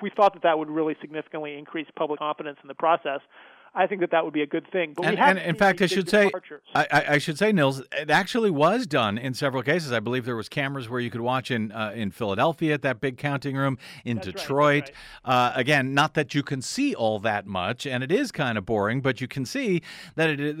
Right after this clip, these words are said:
Speaker 2: there's not some, uh, great democratic scheme going on inside. Of course, that's something that the Republican observers were also able to see, despite Trump going to court and saying the Republican observers weren't there,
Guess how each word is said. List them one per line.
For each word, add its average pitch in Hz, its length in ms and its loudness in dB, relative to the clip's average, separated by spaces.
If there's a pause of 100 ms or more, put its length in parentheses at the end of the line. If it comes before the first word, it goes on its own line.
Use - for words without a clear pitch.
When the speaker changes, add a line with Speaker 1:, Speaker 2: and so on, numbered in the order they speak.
(140)
Speaker 2:
there's 135 260 2
not 143 180 -2
some, 135 320 0 (280)
uh, 123 400 4
great 143 560 0
democratic 147 640 0
scheme 180 600 2
going 135 280 2
on 123 240 4
inside. 151 880 4 (380)
Of 214 160 6
course, 233 280 4
that's 247 220 4
something 202 320 4
that 175 200 6
the 156 120 2
Republican 165 960 2
observers 139 720 2
were 147 180 2
also 160 440 4
able 123 300 2
to 120 140 -6
see, 151 420 2 (200)
despite 135 720 0
Trump 135 280 2
going 120 260 2
to 107 40 0
court 123 300 4
and 104 100 -6
saying 113 300 0
the 104 160 -2
Republican 104 500 0
observers 92 540 0
weren't 92 300 -2
there, 92 340 0